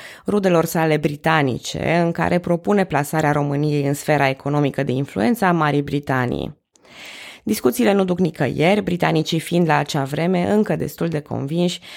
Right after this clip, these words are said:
că războiul se poate evita.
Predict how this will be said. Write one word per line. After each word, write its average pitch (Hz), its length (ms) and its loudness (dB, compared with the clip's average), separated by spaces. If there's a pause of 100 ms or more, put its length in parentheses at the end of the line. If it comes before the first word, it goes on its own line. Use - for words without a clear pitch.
(160)
că 240 140 2
războiul 170 500 2
se 170 280 0
poate 147 520 -2
evita. 135 580 -4